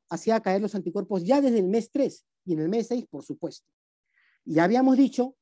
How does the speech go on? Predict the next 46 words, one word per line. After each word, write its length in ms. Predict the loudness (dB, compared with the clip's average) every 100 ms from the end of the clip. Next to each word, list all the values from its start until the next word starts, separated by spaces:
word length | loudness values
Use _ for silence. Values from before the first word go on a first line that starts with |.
| _
que 100 | 0
la 100 | 0
remisión 340 | 0 -2 -4 -4
de 80 |
la 120 | -4 -4
proteinuria 400 | -4 -4 -4 -6
puede 220 | -6 -8
tomar 240 | -10 -10
muchos 280 | -8 -8 -6
meses. 400 | -4 -4 -6 -16
Seis 180 | -8 -6
meses 280 | -6 -8 -10
es 80 | -10
muy 160 | -10
poco 320 | -6 -6 -6
tiempo. 340 | -14 -16 -18 _ _ _ _
Y 100 | -14
cuando 200 | -6 -6
hicieron 260 | 0 2 2
el 80 | 0
estudio 200 | 0 0
de 80 | -2
extensión 480 | -4 -8 -2 -2
a 60 | 0
los 120 | -4
diecisiete 440 | -6 -10 -10 -6 -4
meses, 360 | -4 -6 -12 _ _ -12
la 120 | -6
mediana 440 | -4 -2 -2 -2
del 120 | -6
seguimiento, 600 | -6 -6 -4 -4 -6 -12 -20 _ _ _ _
claramente 680 | -4 0 0 0 -2 -4 -4
ya 140 | -2 -2
la 120 | -2
remisión 600 | -4 -6 -6 -6 -8 -12 _ -8
de 140 | -8
proteinuria 380 | -6 -6 -4 -4
estaba 320 | -6 -10 -6
en 100 | -6
favor 340 | -4 -2 -2
del 120 | -2 -6
grupo 260 | -8 -10
que 100 | -10
había 200 | -8 -8
recibido 380 | -10 -10 -6 -6
rituximab, 480 | -6 -12 -16 -16